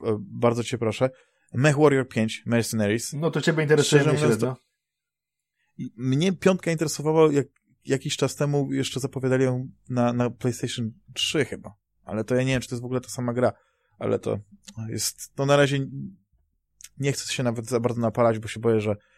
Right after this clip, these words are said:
Speaker 1: że znowu odwołają i nie będzie. E, dalej, e, Psychonauts,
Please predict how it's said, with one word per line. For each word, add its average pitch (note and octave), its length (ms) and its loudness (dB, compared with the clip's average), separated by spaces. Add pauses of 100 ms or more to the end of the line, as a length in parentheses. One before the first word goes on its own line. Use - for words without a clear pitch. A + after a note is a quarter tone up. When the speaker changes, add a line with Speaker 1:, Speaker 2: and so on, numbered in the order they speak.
(120)
Speaker 1:
że A2 140 -2
znowu A#2 260 4
odwołają A2 500 2
i A2 60 -2
nie G#2 120 0
będzie. G#2 380 -2 (540)
E, G#2+ 560 4 (920)
dalej, A#2 460 4 (500)
e, - 80 -14 (680)
Psychonauts, A#2 800 -2